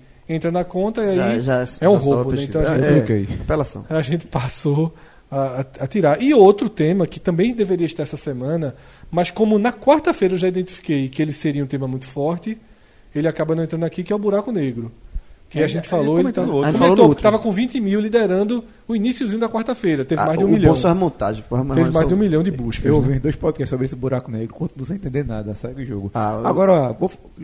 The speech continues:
Speaker 3: um negócio
Speaker 2: Celso
Speaker 3: que
Speaker 2: deu uma aula aqui.
Speaker 3: um negócio que não entra nesse programa, mas que vai entrar hoje que eu tô aqui, é o seguinte: você que tá ouvindo a gente aí, pare um minutinho, você tá aqui aplicativo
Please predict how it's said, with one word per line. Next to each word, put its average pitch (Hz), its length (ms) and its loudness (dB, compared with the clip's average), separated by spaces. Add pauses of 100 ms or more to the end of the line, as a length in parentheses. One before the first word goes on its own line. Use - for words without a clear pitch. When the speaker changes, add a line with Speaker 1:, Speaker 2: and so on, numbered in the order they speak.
(140)
Speaker 3:
um 190 100 -10
negócio 185 200 0
Speaker 2:
Celso 170 160 6
Speaker 3:
que - 20 -2
Speaker 2:
deu 214 100 4
uma 320 100 4
aula 139 200 8
aqui. 110 200 -6
Speaker 3:
um 185 100 -6
negócio 165 400 0
que 190 120 -4
não 196 220 -2
entra 131 400 -4 (340)
nesse 123 260 -8
programa, 113 400 -2
mas 131 160 -6
que - 100 -14
vai 135 120 -2
entrar 123 180 -4
hoje 120 120 -4
que 123 60 -6
eu 117 40 -4
tô 113 140 -6
aqui, 107 200 -8
é 151 40 0
o 160 40 -4
seguinte: 123 380 -6
você 160 260 -4
que - 60 -16
tá 135 80 -2
ouvindo 117 220 -4
a - 20 -2
gente 110 240 -8
aí, 98 60 -10
pare 123 500 -2
um 147 60 -8
minutinho, 127 520 -4
você - 140 -12
tá 165 100 -6
aqui 165 120 -6
aplicativo 131 640 -6